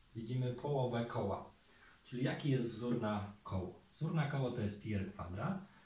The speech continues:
ale że jest to połowa, to weźmiemy oczywiście pi r kwadrat na dwa.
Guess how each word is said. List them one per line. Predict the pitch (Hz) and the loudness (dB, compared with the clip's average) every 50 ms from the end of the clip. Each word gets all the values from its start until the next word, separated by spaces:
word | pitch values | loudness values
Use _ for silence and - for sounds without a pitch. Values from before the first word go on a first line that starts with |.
| - - | -14 -8
ale | - 127 123 117 117 | -6 -2 -2 0 0
że | 113 113 | 2 2
jest | 110 104 - - | 2 2 0 -2
to | 98 | -4
połowa, | - - 95 90 87 90 104 170 202 - - - - | -4 -4 -2 -2 -2 -2 0 0 -2 -2 -4 -6 -10
to | - - | -10 -6
weźmiemy | - 190 151 143 151 143 139 135 | -2 0 2 2 4 4 4 4
oczywiście | 127 - - 101 104 113 117 - - - 104 101 | 2 2 0 -2 -2 -2 -2 -4 -4 -4 -4 -4
pi | - - - 156 156 156 156 - - - - - - - - | -4 -4 0 2 2 2 2 0 -2 -10 -18 -20 -20 -12 -6
r | - 139 135 - | -4 -2 -2 -2
kwadrat | - - - 104 101 98 98 98 95 95 - - - | -4 -2 0 0 2 2 2 2 2 0 0 -2 -2
na | 98 95 90 | 0 0 0
dwa. | 92 98 - - - - | -2 -4 -8 -12 -16 -20